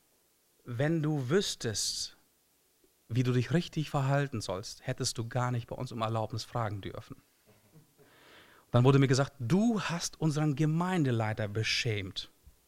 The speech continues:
Gesagt, Moment, was, was hab ich getan? Ich hab, du hast die Sache, also wurde zumindest von denen so wahrgenommen, du hast die Sache so gut gemacht, ab jetzt wird die ganze Jugend zu dir laufen und nicht zu unserem Gemeindeleiter,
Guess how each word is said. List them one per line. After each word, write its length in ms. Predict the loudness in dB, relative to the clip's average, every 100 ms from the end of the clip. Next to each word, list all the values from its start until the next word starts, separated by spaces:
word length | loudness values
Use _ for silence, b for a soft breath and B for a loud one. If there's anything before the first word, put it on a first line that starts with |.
| _ _ _ _ _ _ _ _ _ _ _ _ _ _ _ _ _ _ _
Gesagt, 280 | -6 -4 0
Moment, 360 | 2 2 0 -6
was, 180 | -12 -10
was 160 | -10
hab 80 | -8
ich 80 | -10
getan? 300 | -10 -8 -8
Ich 100 | -8
hab, 80 | -12 _ _ _ _ b b b b b b b
du 260 | -2 2 2
hast 180 | 0 -2
die 60 |
Sache, 360 | -2 -2 -2 -4 -8 _ _ _
also 260 | -4 -4 0
wurde 180 | 2 2
zumindest 300 | 2 0 0
von 100 | 2
denen 160 | 2
so 120 | 4 4
wahrgenommen, 340 | 4 2 2
du 80 | 0
hast 180 | 0 0
die 60 |
Sache 220 | 0 2
so 280 | 2 4 4
gut 260 | 2 -2 0
gemacht, 500 | 0 0 -4 -12 -20 _ -20 B B B B B B
ab 180 | 0 4
jetzt 380 | 4 2 -2
wird 120 | -2 0
die 80 |
ganze 280 | 2 2 2
Jugend 360 | 2 2 2 0
zu 140 | -2
dir 300 | 0 2 4
laufen 420 | 4 2 0 -2
und 160 | -2 2
nicht 240 | 2 2
zu 80 | -2
unserem 280 | 0 2 4
Gemeindeleiter, 880 | 4 4 6 6 6 4 2 0